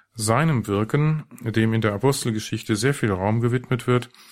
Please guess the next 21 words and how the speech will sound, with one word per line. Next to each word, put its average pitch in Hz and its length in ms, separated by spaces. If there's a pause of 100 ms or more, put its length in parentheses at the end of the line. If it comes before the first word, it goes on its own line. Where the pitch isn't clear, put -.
(280)
wollen 127 340
wir 131 80
uns 123 240
als 131 320
nächstes 104 560
zuwenden. 92 640 (1200)
Unter 127 260
Punkt 107 400
drei, 101 540 (680)
das 120 260
Wirken 120 320
des 127 160
Paulus. 92 600 (3250)
Nun 156 260
geht 160 200
es 151 140
also 135 420
um 127 200
den 127 120
Apostel 127 520
Paulus. 104 640